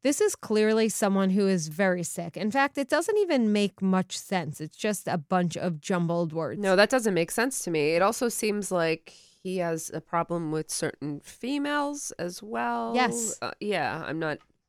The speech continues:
Speaker 2: there's a lot.
Speaker 1: This is the first time, yeah, this is the first time I'm hearing any indication that he has any sort of hatred towards females. But yeah, there seems to be a lot of anger and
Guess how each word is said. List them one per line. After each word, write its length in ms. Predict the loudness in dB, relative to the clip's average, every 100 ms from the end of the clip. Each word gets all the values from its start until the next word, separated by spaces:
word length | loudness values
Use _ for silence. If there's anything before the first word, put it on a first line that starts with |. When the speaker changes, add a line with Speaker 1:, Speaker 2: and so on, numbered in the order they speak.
| _ _ _ _ -20 _
Speaker 2:
there's 200 | -2 0
a 40 |
lot. 200 | 4 4
Speaker 1:
This 160 | 4 -2
is 80 | 0
the 100 | 2
first 340 | 4 2 2
time, 480 | 2 2 4 2 -2 0
yeah, 220 | -2 0
this 180 | -2 0
is 80 |
the 100 | 0
first 240 | 2 0 0
time 200 | 0 2
I'm 160 | 2
hearing 580 | 2 2 2 2 0 -2 -8 _ _ _ _
any 280 | 4 4 6
indication 680 | 2 2 2 2 4 2
that 180 | 0 2
he 60 | 2
has 400 | 2 2 2 0
any 240 | 0 0
sort 200 | 0 -2
of 60 | 0
hatred 640 | 0 0 2 4 4 0 -10 _ _ _ _ _ _
towards 300 | 0 2 2
females. 440 | 2 2 2 0 -2
But 160 | -4
yeah, 240 | -2 -4 -2
there 160 | -2 -2
seems 300 | 0 -4 -2
to 100 | 0
be 140 | 2
a 80 | 2
lot 220 | 4 4
of 160 | 2 -4
anger 640 | -2 0 2 4 4 4 2
and 480 | 0 0 0 -2 -6